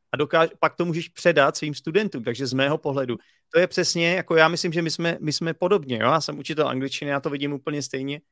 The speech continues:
Já jsem ve stejné pozici, jako ty seš,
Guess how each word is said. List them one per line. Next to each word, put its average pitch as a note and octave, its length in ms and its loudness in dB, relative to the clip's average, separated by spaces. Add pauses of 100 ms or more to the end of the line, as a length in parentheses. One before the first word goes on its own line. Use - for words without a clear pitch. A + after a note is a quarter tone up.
(560)
Já C3 140 4
jsem F3 140 0
ve D#3 60 6
stejné D#3 300 2
pozici, D3+ 380 0
jako D3+ 200 -4
ty D#3 140 -4
seš, - 340 -6